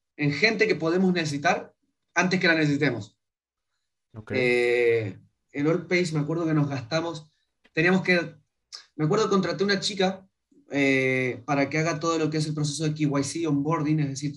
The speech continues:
Speaker 1: la validación de identidad, eh, y la validación de la existencia de un negocio para subirlo, como el que hace Stripe, o el que hace cualquier
Speaker 2: Sí.
Speaker 1: procesador de pagos, pero todavía no estábamos procesando. Tres meses antes la contraté, resulta que no nos habilitaron el procesamiento, la tuve que despedir.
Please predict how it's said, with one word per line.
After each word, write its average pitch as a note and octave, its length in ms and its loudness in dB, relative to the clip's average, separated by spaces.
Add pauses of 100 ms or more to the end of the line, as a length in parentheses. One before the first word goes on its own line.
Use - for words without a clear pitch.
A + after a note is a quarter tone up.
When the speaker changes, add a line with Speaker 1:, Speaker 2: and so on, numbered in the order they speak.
Speaker 1:
la C3+ 100 -2
validación C3 440 -2
de C#3+ 100 0
identidad, C3+ 680 -2 (540)
eh, B2+ 480 0
y C#3 80 0
la C3+ 80 0
validación C3+ 480 0
de D3+ 80 4
la C#3+ 60 0
existencia D3+ 420 0
de C#3+ 80 2
un C#3 60 2
negocio D#3 500 -2
para C3 240 -4
subirlo, C3 420 0
como A#2+ 140 -6
el A#2+ 60 -6
que C3+ 80 -8
hace - 120 -8
Stripe, D#3+ 360 -2
o C3 80 -2
el A2+ 80 -8
que C3 120 -6
hace B2 200 -6
cualquier B2+ 480 -4 (260)
Speaker 2:
Sí. - 140 -16
Speaker 1:
procesador C#3+ 320 -2
de D3 80 -2
pagos, E3+ 400 0 (460)
pero D#3 200 6
todavía D#3+ 320 6
no F#3 60 6
estábamos F3+ 300 2
procesando. D#3+ 440 -2
Tres F3+ 160 0
meses E3+ 240 -2
antes E3 200 -6
la D#3+ 120 0
contraté, D3+ 600 -2 (440)
resulta D3+ 320 -2
que E3 80 0
no E3+ 120 0
nos F3 120 2
habilitaron E3+ 320 0
el E3 40 -4
procesamiento, F3 420 -4
la D#3+ 200 -2
tuve D#3+ 160 -2
que D#3 80 0
despedir. D3+ 460 -2